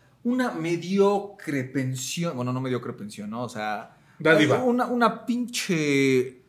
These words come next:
Speaker 2: Eh, así,
Speaker 1: baba
Speaker 2: eh,
Speaker 1: de perico, ¿no?
Speaker 2: así una embarradita a la
Speaker 1: Una
Speaker 2: tostada.
Speaker 1: embarradita.
Speaker 2: Así.
Speaker 1: Una,
Speaker 2: Tenga,
Speaker 1: así,
Speaker 2: mija.
Speaker 1: una embarradita de perico, dos mil dólares semanales es lo que le están dando, Eduardo.
Speaker 2: Estamos, y para lo que gastan eso, eso es una mamada, ¿no?
Speaker 1: O sea, no deja,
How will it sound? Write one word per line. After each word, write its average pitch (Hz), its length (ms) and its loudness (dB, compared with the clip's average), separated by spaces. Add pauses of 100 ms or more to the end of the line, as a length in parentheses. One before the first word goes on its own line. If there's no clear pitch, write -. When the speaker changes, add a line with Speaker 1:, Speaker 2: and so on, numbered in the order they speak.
(140)
Speaker 2:
Eh, - 220 -6
así, 247 260 0
Speaker 1:
baba 180 340 12
Speaker 2:
eh, - 20 6
Speaker 1:
de 156 80 8
perico, 151 440 2
¿no? 139 80 0
Speaker 2:
así 214 120 0
una 240 100 2
embarradita 170 480 4
a 147 40 2
la 127 40 0
Speaker 1:
Una 214 220 4
Speaker 2:
tostada. - 20 4
Speaker 1:
embarradita. 156 540 4 (440)
Speaker 2:
Así. - 200 -20 (120)
Speaker 1:
Una, - 380 -4 (480)
Speaker 2:
Tenga, 185 160 -4
Speaker 1:
así, 175 80 -6
Speaker 2:
mija. 127 300 -8 (100)
Speaker 1:
una 175 140 -4
embarradita 156 360 2
de 160 80 4
perico, 147 680 -4
dos 147 180 2
mil 190 220 -2
dólares 196 340 2
semanales 139 560 -2
es 147 80 -8
lo 147 140 -6
que 120 80 -10
le 104 80 -6
están 127 260 -6
dando, 123 240 -4
Eduardo. 95 220 -16 (100)
Speaker 2:
Estamos, 180 340 2 (160)
y 190 120 -6
para 156 180 6
lo 156 140 4
que 160 100 -4
gastan 196 300 2
eso, 196 160 0
eso 185 140 -6
es 156 60 -8
una 196 220 0
mamada, 151 460 0
¿no? 170 300 -8 (100)
Speaker 1:
O 165 40 2
sea, 180 200 4
no 202 220 2
deja, 254 260 0